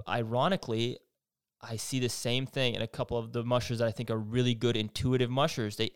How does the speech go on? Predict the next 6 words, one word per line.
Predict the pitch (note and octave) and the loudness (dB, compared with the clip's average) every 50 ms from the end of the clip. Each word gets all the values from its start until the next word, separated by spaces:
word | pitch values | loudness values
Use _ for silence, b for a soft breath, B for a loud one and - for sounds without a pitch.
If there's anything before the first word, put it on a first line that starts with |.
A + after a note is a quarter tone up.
| _ | _
agonize | - A#2 B2+ D3 E3 D3+ C3+ B2+ A#2+ A#2 A2+ A2+ A2 | 0 2 2 2 2 2 0 2 2 2 0 0 0
over | F#2+ A#2 A#2 A#2 | -2 -4 -4 -2
these | A#2 A2+ A2 A2+ | -4 -4 -4 -4
little | A2+ A#2+ B2+ C#3 D#3 D3+ | -4 -2 0 0 0 0
details, | C#3 D#3 F3+ F#3 - - B2+ A2 G#2+ A2+ A2+ - - | 0 -2 -2 -2 -2 -2 0 0 0 -2 -4 -6 -8
and | - A2+ A#2+ A#2+ A#2+ A#2 | -8 -6 -6 -6 -8 -8